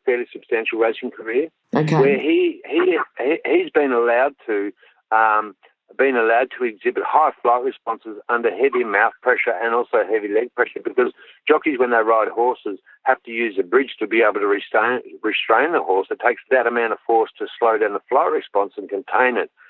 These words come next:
Speaker 1: to make it horse competitive. But by the same token, when we recycle the horse and we bring him into the equestrian community, we don't want him to, um, be heavy. So the whole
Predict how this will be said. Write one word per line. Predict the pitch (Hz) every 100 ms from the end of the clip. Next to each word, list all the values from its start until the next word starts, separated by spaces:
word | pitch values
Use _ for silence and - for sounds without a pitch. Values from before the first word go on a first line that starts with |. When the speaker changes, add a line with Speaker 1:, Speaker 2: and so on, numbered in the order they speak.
| _
Speaker 1:
to | -
make | 113 117 -
it | 131
horse | - 117 -
competitive. | - - 135 139 104 92 - - - - -
But | -
by | 139
the | 139 -
same | 123 117
token, | - 160 143 120 107 _ _
when | - 131 127
we |
recycle | 120 113 120 - 156 160 143
the | 110
horse | 92 110 98
and | 113
we | 113
bring | 101 117
him | 113
into | 113 110
the | 101
equestrian | 104 135 139 151 131
community, | - 113 110 107 107 _ -
we | 127
don't | 127 117
want | 107 127 101
him | 123 107 -
to, | 117 107 98 - - -
um, | 107 101 - _ -
be | 110
heavy. | 95 139 131 107 - _ _ -
So | 143 147 147
the | 123
whole | 151 202